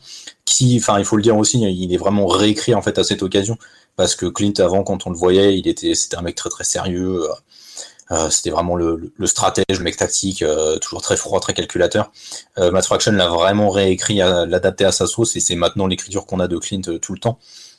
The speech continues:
Donc on va dire que c'est vraiment cette, euh, cette nouvelle version, cette version deux point zéro, euh, sauce Fraction de Clint. Mais, euh, c'est pas quelque chose qui m'a gêné. Et, euh, surtout, en fait, je trouve que ça correspond bien à l'histoire qu'essaie de raconter, euh, Matt Fraction, qui est sur vraiment les mecs, euh,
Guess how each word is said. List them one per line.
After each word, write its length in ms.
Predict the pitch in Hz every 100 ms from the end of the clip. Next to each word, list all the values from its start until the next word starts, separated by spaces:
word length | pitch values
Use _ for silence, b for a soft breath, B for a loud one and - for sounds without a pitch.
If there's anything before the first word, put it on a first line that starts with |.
| B
Donc 160 | 85 80
on 20 |
va 80 | 85
dire 140 | 90
que 40 | -
c'est 120 | -
vraiment 200 | 82 87
cette, 260 | - 90 82
euh, 220 | 80 80 - _
cette 180 | - 98
nouvelle 260 | 107 104 101
version, 260 | 101 -
cette 160 | 120 90
version 240 | 85 -
deux 160 | 90 98
point 160 | 101 98
zéro, 380 | 95 98 101
euh, 60 | 90
sauce 180 | - -
Fraction 300 | 101 - 101
de 140 | 92
Clint. 220 | 90 - 120 - b b b b b b b -
Mais, 240 | 110 110
euh, 220 | 107 104 101
c'est 120 | -
pas 100 | 117
quelque 120 | 117
chose 160 | - -
qui 100 | 110
m'a 120 | 107
gêné. 380 | 104 107 123 135 B B B B B _ _
Et, 180 | 123 110
euh, 160 | 101 101
surtout, 300 | - 104 131
en 60 |
fait, 220 | 117 127 -
je 100 | -
trouve 140 | -
que 100 | 127
ça 160 | - 110
correspond 380 | - 98 - 95
bien 120 | 104
à 20 |
l'histoire 300 | 107 - 117
qu'essaie 220 | - 101
de 60 | 98
raconter, 500 | 92 - 98 - 101
euh, 380 | 95 90 87 85 92 95
Matt 180 | 95 92
Fraction, 380 | - - 113 110
qui 100 | 95
est 20 |
sur 160 | -
vraiment 300 | 87 92 98
les 160 | 98 92
mecs, 260 | 95 98 92
euh, 380 | 87 87 85